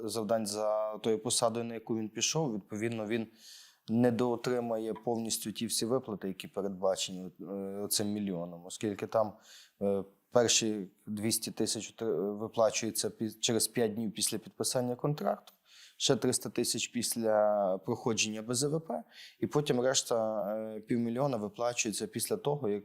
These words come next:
в нього закінчується річний контракт, він звільняється з військової служби, і, відповідно, там проводиться аналіз, скільки, скільки часу він перебував, е, ну, на виконанні завдань на лінії бойового зіткнення.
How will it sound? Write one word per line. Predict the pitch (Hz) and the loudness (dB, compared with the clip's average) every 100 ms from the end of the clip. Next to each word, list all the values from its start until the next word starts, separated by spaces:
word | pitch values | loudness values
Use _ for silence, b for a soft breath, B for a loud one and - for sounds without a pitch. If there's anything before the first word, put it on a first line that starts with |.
| - | -10
в | 87 92 | -14 -4
нього | 113 113 | -2 0
закінчується | 98 101 110 98 104 92 - 98 104 - | -2 -2 -4 -2 -4 -4 -2 0 -2 -4
річний | 101 104 - 104 | -4 0 0 -2
контракт, | - 107 - - - | -4 -2 2 0 0
він | 104 | -6
звільняється | 92 101 104 101 104 | -4 -4 -6 -4 -4
з | |
військової | 98 - 110 104 | -6 -6 -2 0
служби, | - 147 185 190 190 B B B B | 0 0 0 -2 -6 B B B B
і, | 107 | -2
відповідно, | 104 104 131 135 120 | -2 -2 0 2 2
там | 127 | 2
проводиться | 120 120 120 123 110 123 117 - 110 | 0 -4 -2 -6 -6 -6 -2 0 0
аналіз, | 117 131 113 | 0 0 2
скільки, | - 123 113 110 - _ - | 0 -2 -2 -6 -6 _ -10
скільки | - - 120 - | -6 0 0 0
часу | 107 170 - 120 | -2 -2 -2 -2
він | 117 | -4
перебував, | - 113 104 107 123 127 117 113 | 0 0 0 0 2 2 -2 -6
е, | 113 113 110 104 104 90 76 | -4 -4 -4 -4 -6 -8 -10
ну, | 117 120 | -6 -2
на | 107 | 0
виконанні | 107 110 117 120 117 | 0 -2 0 0 0
завдань | 107 113 104 127 | -2 -2 0 -2
на | 110 | -2
лінії | 107 113 113 | -2 -2 -2
бойового | 101 98 98 107 104 98 | -2 -2 -4 -4 -4 -4
зіткнення. | 92 78 - 67 | -6 -8 -16 -20